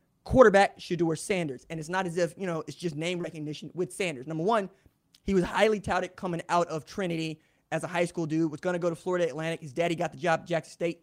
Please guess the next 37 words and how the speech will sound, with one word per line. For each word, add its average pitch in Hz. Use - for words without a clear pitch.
He 160
decided 156
to 160
go -
to 143
Jackson 156
State, 170
play 160
for 160
his 147
daddy. 143
Understand 160
that. -
But 175
he 170
also 214
this 208
year 196
won 180
the 170
F 208
C 214
S 175
Jerry 226
Rice 196
Award, 147
which 175
is -
given 202
to -
the 190
nation's 180
best 196
freshman 170
in 233
America. 185
Okay. 190